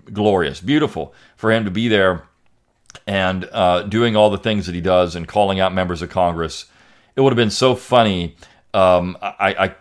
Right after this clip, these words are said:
I, I just, again, I wouldn't have stopped laughing for a year. But you've got the Washington Post, people like Dana Milbank,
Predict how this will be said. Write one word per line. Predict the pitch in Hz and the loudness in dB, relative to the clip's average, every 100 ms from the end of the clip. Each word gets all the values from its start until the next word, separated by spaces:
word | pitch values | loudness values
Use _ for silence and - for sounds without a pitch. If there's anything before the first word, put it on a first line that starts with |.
| - | 0
I, | 104 | 0
I | |
just, | 92 95 - | 2 -4 -6
again, | 104 123 90 | -4 0 2
I | 80 | 2
wouldn't | 101 92 | 0 -2
have | 85 | 0
stopped | 95 78 | 0 2
laughing | 87 82 80 | 0 0 -4
for | 78 82 | -10 -10
a | 69 | -8
year. | 87 78 - - | -8 -10 -4 2
But | 143 - - _ _ - _ - | 4 2 -8 _ _ -20 _ -6
you've | 139 | -2
got | 156 156 | 2 2
the | 139 | 2
Washington | 135 170 190 180 151 | 0 0 0 -4 -4
Post, | 117 127 120 - | 2 4 4 0
people | 139 104 | -4 0
like | 117 101 87 | 2 2 0
Dana | 104 117 | -2 0
Milbank, | 104 107 104 85 65 - - | 2 2 2 0 -2 -8 -20